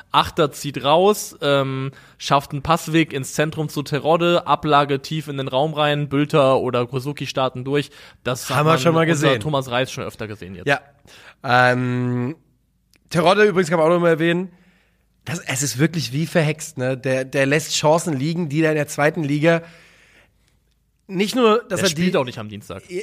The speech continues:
Speaker 1: oder
Speaker 2: ja,
Speaker 1: Mittwoch.
Speaker 2: das glaub ich auch nicht. Das glaub ich auch nicht.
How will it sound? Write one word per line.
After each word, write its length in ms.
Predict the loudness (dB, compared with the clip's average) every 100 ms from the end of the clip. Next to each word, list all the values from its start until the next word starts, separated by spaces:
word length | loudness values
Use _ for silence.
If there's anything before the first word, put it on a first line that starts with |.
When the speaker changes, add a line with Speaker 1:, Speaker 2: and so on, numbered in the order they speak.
| -10
Speaker 1:
oder 120 | -4
Speaker 2:
ja, 100 | 0 2
Speaker 1:
Mittwoch. 100 | 0
Speaker 2:
das 140 | -2
glaub 240 | 0 0 0
ich 140 | 0
auch 200 | 0 -2
nicht. 240 | -10 -16 -14
Das 160 | -8
glaub 200 | -2 -2
ich 120 | 0 -4
auch 160 | -4
nicht. 200 | -8 -14